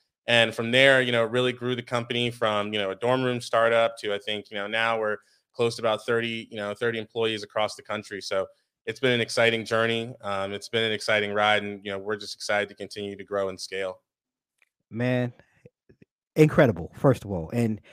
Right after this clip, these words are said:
Speaker 2: and please tell me if I'm, if I'm incorrect, 'cause I, I read somewhere, you know, you, you got, like, one or two heavy hitters, like, really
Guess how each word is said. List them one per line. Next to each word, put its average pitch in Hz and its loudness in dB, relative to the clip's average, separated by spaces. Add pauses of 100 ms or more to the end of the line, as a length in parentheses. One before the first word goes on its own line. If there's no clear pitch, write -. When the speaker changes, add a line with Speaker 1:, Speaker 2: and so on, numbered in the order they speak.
(180)
Speaker 2:
and 135 -2
please 262 2
tell 156 2
me 123 4
if 107 0
I'm, 107 0
if 107 2
I'm 139 8
incorrect, 110 2
'cause 101 -2
I, 131 4
I - 4
read 170 6
somewhere, 120 2
you 127 0
know, 113 0 (220)
you, 131 -8 (360)
you 277 -2
got, 226 4
like, 139 2
one 165 4
or 160 6
two 165 0
heavy 147 4
hitters, 135 4
like, 120 2 (500)
really 143 6